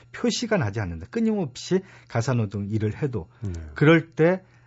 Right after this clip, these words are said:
Speaker 1: 자기를 쉴 줄 알고 자기를 혼자 둘 줄 알아야 되는 거예요. 남자들뿐만 아니라. 그거는 남자고 아이고 여자고. 그래서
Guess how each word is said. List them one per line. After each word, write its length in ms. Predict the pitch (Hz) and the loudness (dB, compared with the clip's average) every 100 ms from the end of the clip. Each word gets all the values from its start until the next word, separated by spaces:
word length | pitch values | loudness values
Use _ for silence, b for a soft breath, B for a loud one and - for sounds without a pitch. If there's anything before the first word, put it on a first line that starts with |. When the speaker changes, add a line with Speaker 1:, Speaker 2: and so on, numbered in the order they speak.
| b b _ _ | b b _ _
Speaker 1:
자기를 480 | - - 123 156 165 | -12 -6 0 4 4
쉴 320 | - - 202 | 2 -6 -6
줄 160 | - 175 | -4 -2
알고 180 | 117 123 | -2 -4
자기를 320 | - 113 131 | -6 -4 -4
혼자 300 | - 220 208 | 0 2 4
둘 140 | 185 147 | 2 -2
줄 140 | 113 | -10
알아야 260 | 92 95 98 | -6 -6 -6
되는 200 | 92 82 | -8 -10
거예요. 140 | 80 | -8
남자들뿐만 720 | 107 107 117 113 110 127 123 104 | -2 0 0 -2 -4 -6 -6 -6
아니라. 320 | 85 82 - _ b b _ _ | -8 -12 -18 _ b b _ _
그거는 300 | 143 143 131 | 2 2 2
남자고 760 | 95 110 120 123 113 107 117 - | 2 2 4 2 2 0 -8 -8
아이고 540 | - 95 101 101 104 | -6 -4 -2 -6 -6
여자고. 420 | 98 92 95 87 - b b | -8 -6 -8 -8 -12 b b
그래서 460 | - 135 120 175 | 4 4 4 0